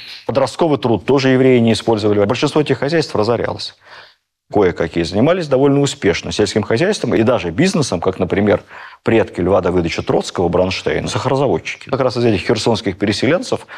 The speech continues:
у которых всё получилось. Но не у всех получалось. В армии не хотят служить. Что делать?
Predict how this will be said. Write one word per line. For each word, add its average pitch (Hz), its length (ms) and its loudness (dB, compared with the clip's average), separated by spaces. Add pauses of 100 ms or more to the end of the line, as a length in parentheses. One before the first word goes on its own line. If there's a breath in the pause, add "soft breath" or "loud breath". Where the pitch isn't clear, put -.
(120)
у - 60 -16
которых 143 320 0
всё 139 120 0
получилось. - 640 -2 (220 loud breath)
Но - 80 2
не 226 140 4
у 202 40 4
всех - 260 -2
получалось. - 520 -6 (920 loud breath)
В 101 140 -2
армии 101 220 0
не 85 80 -4
хотят 80 260 -4
служить. 80 340 -10
Что - 180 -2
делать? 87 420 0